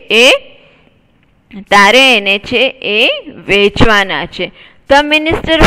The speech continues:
found the entire situations to be a maze of confusions and hopelessness. જ્યારે તેની સામે છે આ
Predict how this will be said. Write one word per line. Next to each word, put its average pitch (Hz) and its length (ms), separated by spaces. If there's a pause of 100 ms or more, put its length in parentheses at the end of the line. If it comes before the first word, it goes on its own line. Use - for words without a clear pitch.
(120)
found 277 460
the 269 200 (320)
entire 247 640
situations 262 800 (200)
to 233 140
be 220 160 (100)
a 247 200 (580)
maze 220 540 (120)
of 247 220
confusions 247 800 (160)
and 226 320 (1000)
hopelessness. 202 840 (760)
જ્યારે 269 420
તેની 330 580
સામે 277 360
છે 294 220 (180)
આ 269 480